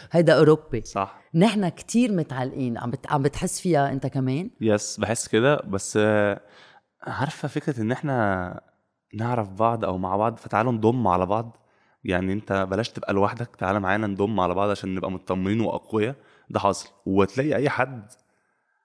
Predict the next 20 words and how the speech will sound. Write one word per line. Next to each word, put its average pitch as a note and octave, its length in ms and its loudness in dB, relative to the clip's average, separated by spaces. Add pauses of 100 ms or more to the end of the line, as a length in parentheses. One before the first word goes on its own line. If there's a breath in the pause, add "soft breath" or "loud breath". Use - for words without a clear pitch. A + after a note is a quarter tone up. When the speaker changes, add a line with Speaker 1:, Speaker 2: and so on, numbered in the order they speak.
(560)
Speaker 2:
يعني G2+ 280 2
أنا A#2 400 2 (560)
لما F#2+ 160 -2
بتكلم A#2 440 0 (300)
مع F#2 160 0
ناس، G#2 380 -4 (520)
آه، G2 360 -14 (100)
يعني A2 140 -2
أنا C3 260 0
معاكم A#2+ 380 0 (180 soft breath)
مش - 80 2
هقول B2+ 80 6
لكم E3+ 100 4
أنا E3+ 80 6
عربي، C#3 300 4 (640)
أقول B2 120 2
لكم D3 100 4
أنا D3+ 80 6
مصري. A#2 280 0 (260)
Speaker 1:
مهم. F3+ 240 0